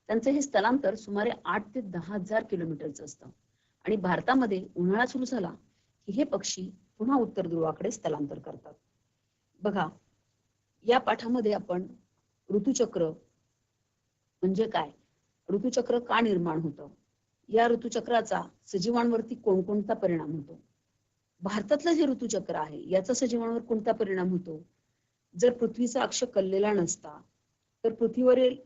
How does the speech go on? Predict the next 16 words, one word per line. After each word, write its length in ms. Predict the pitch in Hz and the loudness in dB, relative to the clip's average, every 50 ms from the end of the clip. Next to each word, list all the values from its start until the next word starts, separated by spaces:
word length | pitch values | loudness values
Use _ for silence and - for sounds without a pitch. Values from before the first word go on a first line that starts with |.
| _ _ | _ _
अ, 220 | 190 185 185 180 180 180 185 - - _ _ _ _ _ _ _ _ _ _ _ _ _ _ _ _ _ | -2 0 2 2 0 0 -4 -8 -20 _ _ _ _ _ _ _ _ _ _ _ _ _ _ _ _ _
कोणकोणत्या 480 | - 214 214 208 214 247 240 240 254 247 | 2 2 2 2 2 2 2 2 2 0
ठिकाणी 480 | 247 - 208 - - 185 180 165 143 143 - - _ _ _ _ _ _ _ | 0 -2 -6 -4 0 0 0 0 0 -4 -8 -14 _ _ _ _ _ _ _
दिनमान 420 | - 175 208 208 208 226 226 233 226 | -2 2 4 4 6 6 6 4 4
आणि 160 | 226 233 226 | 2 2 2
ऋतुमानाविषयी 760 | 226 208 - 220 214 214 196 196 196 196 202 196 - 196 202 | 0 -2 -2 0 2 2 4 4 4 2 2 0 -4 -6 -6
काय 200 | - - 202 214 | 0 2 2 2
स्थिती 340 | 233 - 185 175 - 170 151 | 2 0 -4 -8 -6 -6 -6
असते, 280 | 147 - - - 156 156 170 - _ _ _ _ _ _ _ _ _ - | -8 -8 -12 -16 -18 -20 -20 -20 _ _ _ _ _ _ _ _ _ 2
वेगवेगळ्या 320 | 180 196 196 214 220 220 | 4 6 6 6 6 4
देशांमध्ये 460 | 202 208 208 214 208 208 208 202 214 | 4 4 2 0 0 -2 0 0 0
आपल्याला 220 | 196 - 208 202 214 | 0 2 2 2 2
काय 160 | 208 226 226 | 2 0 0
परिस्थिती 460 | 220 - 202 196 196 - - 165 165 | 2 2 0 0 -2 -4 -8 -8 -8
दिसली 300 | 165 160 - - 156 156 | -8 -8 -10 -10 -8 -8
असते. 380 | 147 - - - - - - | -8 -8 -10 -16 -18 -18 -18